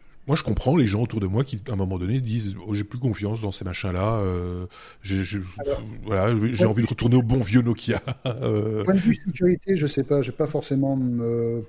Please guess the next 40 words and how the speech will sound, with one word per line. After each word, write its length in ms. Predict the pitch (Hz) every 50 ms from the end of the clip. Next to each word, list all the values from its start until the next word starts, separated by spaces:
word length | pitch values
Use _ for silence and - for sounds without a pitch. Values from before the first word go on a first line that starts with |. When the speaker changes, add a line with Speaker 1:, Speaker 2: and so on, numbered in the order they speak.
| - -
Speaker 2:
prononcer 640 | - - - 127 127 127 123 117 - - 143 139 127
parce 180 | - - 110
qu'on 160 | - - 113 110
a 60 | 113
quand 140 | - - 120
même 140 | 123 120 117
fait 160 | - 131 123
des 120 | 120 117
progrès 720 | - - - - - 127 120 123 117 120 127 127 117 113 - - - - - -
certains 640 | - - - 139 123 - - - 147 143 135 127 -
en 100 | 123 120
sécurité. 600 | 117 - - 120 - 110 110 110 - - 175 190 - - - - - - - - - - - -
Je 80 | 127
vais 80 | 127 143
demander 220 | 156 175 185 208
à 100 | 202 185
Seb 220 | - - 208 208 170
de 100 | 143 135
faire 200 | - - 139 131
un 80 | 139
petit 220 | 135 - - 180 -
effort 240 | 156 - - 147 135
de 80 | 131
mémoire, 560 | 127 127 117 113 113 120 135 147 165 151 143
de 80 | - 120
se 140 | - - 127
remettre 560 | 113 131 147 151 151 156 156 151 - - 131
à 40 | 127
l'époque, 440 | 123 120 - - 139 131 127 - -
il 20 |
y 40 | 117
a 20 |
une 100 | 117 120
dizaine 320 | 123 156 160 160 175 170 160
d'années, 320 | 143 131 131 139 143 147
où 100 | 135 120
on 60 | 113
faisait 260 | - - 143 139 180
des 120 | 175 165 -
confs 500 | - - 123 123 175 170 - - -